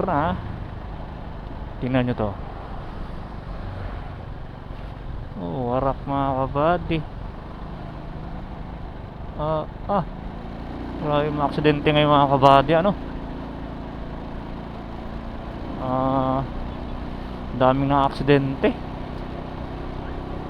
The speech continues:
Kaya ingat-ingat talaga, mga kabady, ano? Papasok ang bagong taon, pero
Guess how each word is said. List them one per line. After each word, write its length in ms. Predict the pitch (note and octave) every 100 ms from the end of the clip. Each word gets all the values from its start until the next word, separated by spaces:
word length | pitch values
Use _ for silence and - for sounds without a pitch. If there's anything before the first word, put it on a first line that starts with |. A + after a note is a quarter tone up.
| - - - - - - - - - - - - - - - - - - - - - - - -
Kaya 240 | - B2+ B2
ingat-ingat 560 | C3 C#3 B2 C#3 C#3+
talaga, 320 | C#3 C3+ C#3 C3+
mga 320 | C3+ C3+ C3
kabady, 420 | C3 C3 C3 D3+ E3
ano? 240 | G#3 F#3+ - -
Papasok 480 | - B2+ A2 - C3
ang 160 | C3+ C3
bagong 320 | B2+ C3 C3+
taon, 320 | C3 C3+ F3+
pero 160 | E3